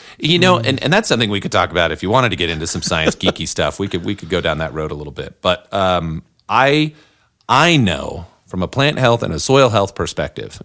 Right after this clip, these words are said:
Speaker 1: is if we are doing, uh, proper nutrition to the turf, that it will not require more water to stay green.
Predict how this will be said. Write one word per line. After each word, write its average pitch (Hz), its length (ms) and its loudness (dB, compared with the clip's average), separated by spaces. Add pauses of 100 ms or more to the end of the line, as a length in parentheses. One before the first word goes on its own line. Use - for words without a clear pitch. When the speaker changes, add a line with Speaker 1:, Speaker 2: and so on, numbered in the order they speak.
(100)
Speaker 1:
is 80 180 -2
if 85 200 -2
we 117 220 0
are 98 240 2
doing, 82 400 -6 (120)
uh, - 140 -14
proper 127 300 4
nutrition 127 480 -2
to 123 400 -2 (100)
the 127 100 -2
turf, 87 520 0 (580)
that 104 180 -4
it 104 180 -6
will 170 260 6
not 117 260 4
require 90 680 2 (180)
more 110 440 4
water 95 440 4
to 78 80 -4
stay 82 240 -6
green. 76 400 -6